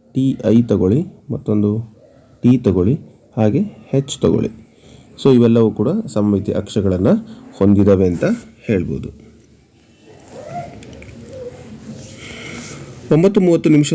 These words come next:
ಸಮಯವನ್ನು ಸೂಚಿಸುವಂತೆ ಗಡಿಯಾರದಲ್ಲಿ ಚಿತ್ರಿಸಿ ಅಂತ ಕೊಟ್ಟಿದ್ದಾರೆ. ಒಂದು ಗಡಿಯಾರದ ಚಿತ್ರವನ್ನು ನೀವು ಇಲ್ಲಿ ಹಾಕೋಬೇಕಾಗುತ್ತೆ. So ಗಡಿಯಾರದ ಚಿತ್ರ ಈ ರೀತಿ, ಆ,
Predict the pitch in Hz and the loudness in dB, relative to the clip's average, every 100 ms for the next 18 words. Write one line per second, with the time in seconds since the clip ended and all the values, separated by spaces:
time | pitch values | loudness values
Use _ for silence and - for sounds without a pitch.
0 | 147 135 131 123 123 123 120 120 120 107 | -2 0 2 2 0 0 -2 0 0 2
1 | 127 113 107 113 107 104 104 104 98 104 | 2 4 4 4 4 2 0 -2 -2 -2
2 | 101 95 92 90 87 117 208 170 135 135 | 0 -2 -2 -4 -4 -2 -2 0 2 4
3 | 139 127 117 117 - 107 98 95 92 92 | 4 2 -2 -4 -2 0 0 0 0 0
4 | 92 92 90 98 90 95 87 - 156 170 | -2 -2 -4 -4 -4 -4 -4 -2 -2 -2
5 | - - 95 95 98 95 92 87 80 - | -2 -2 2 4 4 2 0 -4 -4 -2
6 | 170 - - 156 95 92 - 196 - - | -4 -6 -12 -6 -4 -4 -2 -4 -6 -14
7 | - - - - - - - - | -20 -20 -20 -20 -20 -20 -8 0